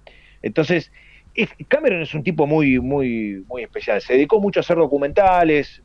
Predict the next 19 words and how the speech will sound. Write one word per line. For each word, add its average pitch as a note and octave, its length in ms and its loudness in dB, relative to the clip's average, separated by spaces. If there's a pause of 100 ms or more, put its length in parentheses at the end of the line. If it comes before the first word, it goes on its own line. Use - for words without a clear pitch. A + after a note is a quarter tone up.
bajó D#3+ 340 4
a D3 40 6
ver C#3+ 140 2
el C3 100 2
Titanic, C#3 600 -2
anduvo C#3+ 260 0
por B2 140 -2
el B2 100 -2
Bismarck B2+ 420 -2
también, C3+ 480 -2 (480)
eh, G#2+ 460 -4 (160)
visitando D#3+ 440 0
los C#3 200 0
abismos C#3+ 400 2
del B2 120 4
océano, C#3 560 2
es C3 100 -12
un, C#3+ 140 -10
un C3+ 240 -16